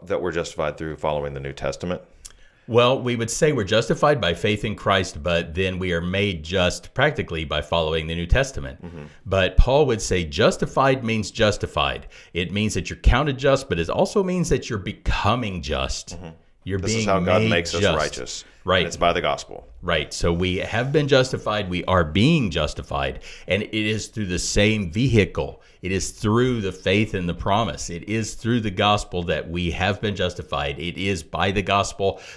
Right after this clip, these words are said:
Speaker 2: that we are being justified, being made just people.
Speaker 1: Mm-hmm.
Speaker 2: And so as Paul is writing his, his polemic against the Judaizers in Galatians,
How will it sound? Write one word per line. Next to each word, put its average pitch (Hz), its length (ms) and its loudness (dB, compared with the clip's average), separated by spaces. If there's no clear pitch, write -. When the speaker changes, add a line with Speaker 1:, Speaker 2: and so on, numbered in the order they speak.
Speaker 2:
that 101 140 2
we 101 160 2
are 98 160 6
being 92 760 4
justified, - 840 -2
being 95 340 0
made 95 380 2
just - 480 0
people. 117 440 -2
Speaker 1:
Mm-hmm. 85 160 -10
Speaker 2:
And 104 100 -4
so 92 240 4
as 87 100 0
Paul 107 380 4
is 82 120 0
writing 101 440 2
his, 87 360 -4
his 80 480 -2
polemic 87 760 0
against 80 640 0
the 131 100 -6
Judaizers 71 880 -2
in 82 220 -6
Galatians, 82 680 -4